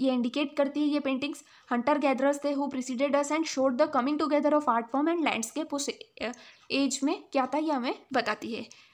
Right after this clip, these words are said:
मतलब, अ, उस एज में किस तरीके से वो अपनी लाइफस्टाइल जीते थे, ये पेंटिंग्स हमें, अ, mesolithic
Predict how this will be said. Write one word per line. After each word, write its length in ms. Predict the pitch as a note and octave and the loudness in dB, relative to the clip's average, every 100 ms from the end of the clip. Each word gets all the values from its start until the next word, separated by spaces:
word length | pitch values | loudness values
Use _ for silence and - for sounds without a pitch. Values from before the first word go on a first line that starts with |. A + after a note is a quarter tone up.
| - | -10
मतलब, 280 | A#3 D4 B3 | 0 0 2
अ, 400 | A#3+ A#3+ A3+ - | 2 2 0 -2
उस 200 | D#4+ E4 B3+ | -4 -2 -2
एज 240 | B3+ A3+ | -4 -2
में 240 | B3+ E4 E4+ - _ _ _ _ _ _ _ _ _ _ - | -2 -2 -4 -12 _ _ _ _ _ _ _ _ _ _ -4
किस 220 | E4 E4 | -4 0
तरीके 360 | C4 B3 C#4 C#4 | 0 0 -4 -2
से 120 | C#4+ | 0
वो 100 | C4+ | 0
अपनी 240 | B3 C4+ | 0 -2
लाइफस्टाइल 500 | B3+ A3+ - C4 C4 | -2 -4 -4 0 0
जीते 320 | B3 A#3+ C4+ C4+ | -2 -4 -4 -4
थे, 100 | E4 - _ _ _ | -6 -10 _ _ _
ये 100 | D4+ | -2
पेंटिंग्स 600 | E4 B3+ A#3+ C4 F4 - - | 0 0 0 -2 -4 -6 -4
हमें, 320 | A#3 D4 - - _ _ _ - | -2 -2 -4 -14 _ _ _ -6
अ, 260 | B3+ B3+ B3+ B3+ - _ _ C4 | -2 0 -2 -4 -10 _ _ 2
mesolithic 560 | C#4+ E4 F#4 D4+ E4+ | 4 4 4 2 -2